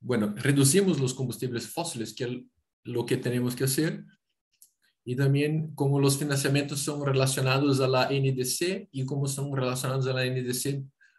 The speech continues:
algunos de ellos también son financiados por entidades externas, por, por la Unión Europea, por ejemplo, o por fondos dedicados al cambio climático. Y es por eso,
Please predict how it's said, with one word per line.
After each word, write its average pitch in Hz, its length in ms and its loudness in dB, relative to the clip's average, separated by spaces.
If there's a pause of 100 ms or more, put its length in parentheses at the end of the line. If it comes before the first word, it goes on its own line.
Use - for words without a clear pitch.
algunos 139 480 2
de 139 120 2
ellos 143 220 0
también 139 260 -2
son 135 180 -4
financiados 131 600 0
por 135 200 -2
entidades 123 520 0
externas, 95 840 -4
por, 107 500 -4
por - 320 -6 (500)
la 117 220 2
Unión 120 280 0
Europea, 123 480 2
por 117 140 -4
ejemplo, 123 400 -2
o 120 100 -4
por 120 120 -4
fondos 135 460 0
dedicados 123 800 -2 (240)
al 120 180 -2
cambio 127 240 0
climático. 135 680 -2 (340)
Y 127 80 -2
es 131 80 4
por 135 180 2
eso, 160 560 0